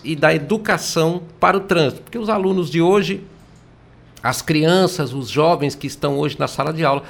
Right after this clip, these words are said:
serão os motoristas de amanhã, Kézia Diniz. Teremos também, eh, projetos de indicação, eu vou citar pelo menos um deles aqui, Kézia, que é, que é o projeto duzentos e onze barra dois mil e vinte e dois, de autoria do deputado Tony Brito,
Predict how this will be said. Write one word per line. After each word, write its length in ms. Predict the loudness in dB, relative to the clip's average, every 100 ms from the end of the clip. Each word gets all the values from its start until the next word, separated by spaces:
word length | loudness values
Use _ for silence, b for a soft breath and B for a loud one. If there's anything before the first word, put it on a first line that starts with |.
| B B
serão 460 | 0 2 4 2 -2 B -6
os 140 | -2
motoristas 760 | 0 0 0 -2 -4 -4 -4 -2
de 80 |
amanhã, 400 | -2 -2 -2 -2
Kézia 320 | -4 -6 -4 -4
Diniz. 300 | -4 -4 0
Teremos 260 | 2 2
também, 540 | 0 0 2 2 0 -4 B B
eh, 100 | -4
projetos 600 | 0 0 2 -2 -2 -6
de 120 | -4
indicação, 760 | -4 -2 0 -2 0 0 0 -2 B B -6
eu 80 |
vou 140 | -2 -2
citar 400 | -4 -2 -2 -2
pelo 160 | -2
menos 280 | -2 -2 -2
um 120 | -4
deles 340 | -2 -4 -4 -6
aqui, 260 | -6 -8
Kézia, 320 | -6 -4 -4 -6
que 240 | -6 -4
é, 180 | -4 -8 -20 -20 -20 -20 -2
que 80 | 0
é 20 |
o 80 | 2
projeto 560 | 2 2 2 0 -4
duzentos 420 | -6 -2 -2 -2
e 120 | -4 -2
onze 320 | 0 -2 -2
barra 320 | 0 0 0
dois 200 | -4 -4
mil 120 | -6
e 40 | -6
vinte 200 | -8 -6
e 40 |
dois, 280 | -2 -2 0
de 80 | -2
autoria 260 | -2 -4
do 80 | -4
deputado 400 | -8 -4 -4 -4
Tony 340 | 0 2 4
Brito, 560 | 0 2 4 4 2